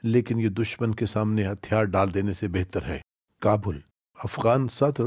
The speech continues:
اشرف غنی نے عید الفطر کے موقع پر ملک بھر کے قید خانوں سے لگ بھگ نو سو قیدیوں کی رہائی کا اعلان کیا ہے۔ انہوں نے یہ اعلان منگل کو عید کے موقع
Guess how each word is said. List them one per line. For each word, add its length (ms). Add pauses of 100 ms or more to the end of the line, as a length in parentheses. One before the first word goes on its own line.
(200)
اشرف 320
غنی 220
نے 220
عید 180
الفطر 460
کے 100
موقع 380
پر 200
ملک 380
بھر 160
کے 180
قید 240
خانوں 360
سے 240 (340)
لگ 360
بھگ 220
نو 320
سو 180
قیدیوں 440
کی 200
رہائی 240
کا 160
اعلان 280
کیا 340
ہے۔ 140 (340)
انہوں 160
نے 80
یہ 220
اعلان 280
منگل 400
کو 240
عید 220
کے 160
موقع 280